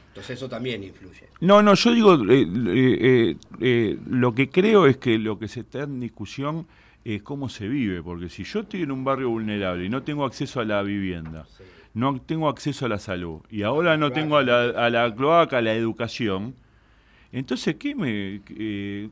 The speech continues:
Speaker 2: claro que va a venir un loco que se pone a gritar, este, en La Matanza sacó cuarenta por ciento, este, Milei.
Speaker 1: Pero entonces, eh, y en el dos mil quince, que veníamos de un momento del kirchnerismo bárbaro, entonces no llegó el mensaje,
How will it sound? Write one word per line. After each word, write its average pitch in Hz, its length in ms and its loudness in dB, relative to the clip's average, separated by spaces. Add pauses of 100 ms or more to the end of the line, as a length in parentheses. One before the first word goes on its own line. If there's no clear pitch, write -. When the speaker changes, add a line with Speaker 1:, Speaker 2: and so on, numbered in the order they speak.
Speaker 2:
claro 302 360 -2
que 90 80 -6
va 101 100 0
a - 20 0
venir 110 200 -4
un 107 160 -2
loco 131 320 -2
que 90 120 -10
se 98 120 -12
pone 110 220 -10
a 98 60 -8
gritar, 95 440 -4
este, 92 420 -8
en 107 100 -8
La 101 100 -8
Matanza 110 500 -6
sacó 87 300 -10
cuarenta 87 340 -12
por 82 160 -14
ciento, 80 640 -14 (360)
este, 82 680 -12
Milei. 82 400 -8 (220)
Speaker 1:
Pero 123 160 -16
entonces, 135 440 -16
eh, 104 160 -20
y 107 60 -20
en 104 80 -20
el 104 120 -18
dos 107 140 -20
mil 117 120 -20
quince, 135 460 -18 (160)
que 92 100 -20
veníamos 95 440 -20 (140)
de 95 60 -20
un 101 80 -20
momento 98 340 -20
del 90 100 -20
kirchnerismo 107 380 -20
bárbaro, 120 260 -16
entonces 117 380 -20
no 131 240 -18
llegó 143 260 -14
el 151 80 -14
mensaje, 151 420 -16